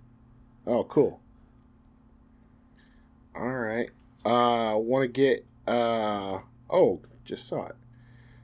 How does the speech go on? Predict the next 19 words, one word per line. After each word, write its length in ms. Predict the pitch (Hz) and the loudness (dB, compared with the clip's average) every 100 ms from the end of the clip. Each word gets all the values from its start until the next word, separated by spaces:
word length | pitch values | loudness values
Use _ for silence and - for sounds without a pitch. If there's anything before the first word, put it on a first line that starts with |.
| - - | -20 -10
Okay. 400 | 123 - 135 131 - - - - | -8 -6 -6 -6 -14 -20 -14 -2
Um, 600 | 120 127 120 107 95 92 - - - - - - - - - - - | 2 4 2 0 -2 -8 -14 -20 -20 -20 -20 -20 -20 -16 -16 -16 -8
do 80 | |
you 60 | 113 | 0
wanna 180 | 131 131 | 2 4
get 240 | 131 123 | 4 4
in 160 | 123 120 | 4 2
a 200 | 117 113 | 2 0
What 200 | 110 123 | 2 2
Am 120 | 123 | 2
I 80 | 120 | 0
Drinking 640 | 117 131 131 135 135 131 | 0 -2 0 0 0 -2
and 580 | - 107 107 107 110 110 | -6 -6 -4 -6 -8 -6
a 160 | 110 107 | -2 -2
Twitter 280 | 113 147 151 | 0 2 2
Babe 260 | 170 175 | 0 -2
before 260 | 160 151 170 | -4 -4 -4
we 80 | 170 | 0
go? 200 | 175 | 0